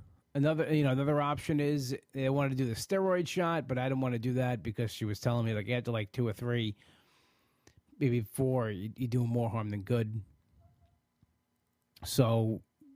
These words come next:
the, the, I think the most realistic treatment is the medicine they have me on now, which is a prescription ibuprofen, and getting gel shot injections. That's probably what's gonna have to happen in a couple of weeks, depending on how the knee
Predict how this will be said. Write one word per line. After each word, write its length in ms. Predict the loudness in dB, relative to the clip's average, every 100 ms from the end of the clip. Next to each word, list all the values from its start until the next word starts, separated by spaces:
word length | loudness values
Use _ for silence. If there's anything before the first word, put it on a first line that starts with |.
| -20 -20
the, 140 | -18 -10
the, 180 | -8 -4 0
I 80 |
think 120 | 0 2
the 60 |
most 200 | 2 2
realistic 600 | 2 2 4 2 0 -4
treatment 520 | -2 -2 0 -2 -4 -4
is 360 | -4 -2 -4 -4
the 120 | -2
medicine 360 | 0 0 -2
they 60 | -2
have 180 | -2 -2
me 100 | -2
on 160 | -2
now, 220 | 0 0 0
which 240 | -2 -4
is 140 | -4
a 220 | -2 -4 -6 -14 -20 -20 -20 -20 -20 -20 _ _ _ _
prescription 460 | 0 2 2 2 2
ibuprofen, 800 | 2 -2 0 0 2 2 2 0 -8 _ _ _ _ _ _ _ _ _
and 760 | -4 -2 -2 -4 -4 -6 -8 -12 _ _ _ _ _ _ _ _ _ _
getting 340 | 0 0 0 0
gel 320 | 0 0 -2
shot 300 | -2 -4 -2
injections. 520 | -2 -2 -2 -8 -8
That's 200 | -4 -2
probably 260 | -2 0 0
what's 140 | -2
gonna 140 | -2 -2
have 80 |
to 80 | -4
happen 320 | -6 -6 -6
in 100 | -6
a 60 | -6
couple 280 | -6 -4 -4
of 60 |
weeks, 420 | -4 -6 -6 -10 -12 -18
depending 420 | -14 0 2 2
on 160 | 0 0
how 160 | -2 -2
the 120 | -2
knee 340 | -2 -2 -6